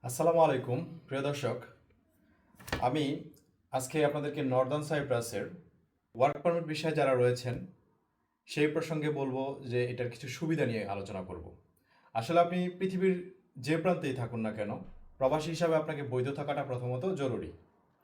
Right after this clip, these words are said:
তো আপনি যদি নর্দার্ন সাইপ্রাসে যারা ওয়ার্ক পারমিটের বিষয়ে রয়েছেন, তারা অবশ্যই চেষ্টা করবেন ভিসাটাকে ঠিক রাখার জন্য,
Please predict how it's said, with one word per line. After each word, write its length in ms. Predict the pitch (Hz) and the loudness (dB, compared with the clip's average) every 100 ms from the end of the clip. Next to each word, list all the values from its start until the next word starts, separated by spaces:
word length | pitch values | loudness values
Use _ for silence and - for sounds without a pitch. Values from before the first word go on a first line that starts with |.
| _ _ _ _ _ _ - | _ _ _ _ _ _ 6
তো 60 | |
আপনি 480 | 156 160 190 196 190 - _ _ _ _ _ _ _ 123 | 6 6 0 0 -6 -14 _ _ _ _ _ _ _ -6
যদি 200 | 160 147 | -2 2
নর্দার্ন 360 | 147 147 175 | 2 2 2
সাইপ্রাসে 380 | 180 175 170 170 | 2 0 0 0
যারা 160 | 156 143 | 0 2
ওয়ার্ক 220 | 135 135 | 0 -2
পারমিটের 300 | 147 139 131 | -4 -4 -4
বিষয়ে 260 | 123 120 123 | -6 -4 -2
রয়েছেন, 380 | 113 110 - 127 - - - _ _ _ _ | 0 -2 -6 -10 -12 -16 -20 _ _ _ _
তারা 240 | 123 123 | 2 4
অবশ্যই 300 | 123 127 123 | 4 2 -2
চেষ্টা 280 | 143 147 - | -4 -4 -2
করবেন 440 | 156 156 156 160 - - - _ _ _ 123 | 0 2 2 0 -4 -16 -20 _ _ _ -4
ভিসাটাকে 400 | 123 147 143 139 | -2 0 -2 -4
ঠিক 200 | 147 135 | -8 -2
রাখার 300 | 135 143 127 | -2 0 -2
জন্য, 420 | 139 139 139 | -2 -2 -4